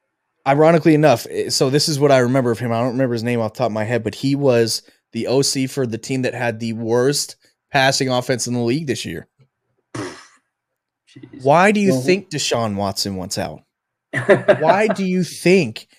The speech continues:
Speaker 1: he's like, "This is unacceptable"? You know, and I'm not always in agreeance with players flexing to that degree to where they're like, "No,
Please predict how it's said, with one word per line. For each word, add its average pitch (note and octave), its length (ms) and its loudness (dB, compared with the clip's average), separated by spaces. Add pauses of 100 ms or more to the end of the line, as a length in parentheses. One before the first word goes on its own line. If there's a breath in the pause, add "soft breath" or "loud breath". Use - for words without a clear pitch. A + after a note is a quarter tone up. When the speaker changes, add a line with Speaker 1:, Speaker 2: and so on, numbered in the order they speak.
(160)
Speaker 1:
he's E3 300 -2
like, C3+ 180 2
"This - 220 -2
is E3 100 -4
unacceptable"? C3+ 840 -2 (640)
You E3 100 2
know, E3 180 2
and F#3+ 300 -4 (240)
I'm C4+ 140 -4
not G3+ 180 2
always F3 300 4
in D#3+ 80 0
agreeance D3+ 360 0
with C3+ 160 -8
players D#3 380 4
flexing D#3 440 0
to E3 80 -4
that C#3+ 240 2
degree C#3+ 340 -2
to C#3 80 0
where B2+ 160 -2
they're B2+ 100 -2
like, A#2+ 160 -2
"No, C3+ 240 -4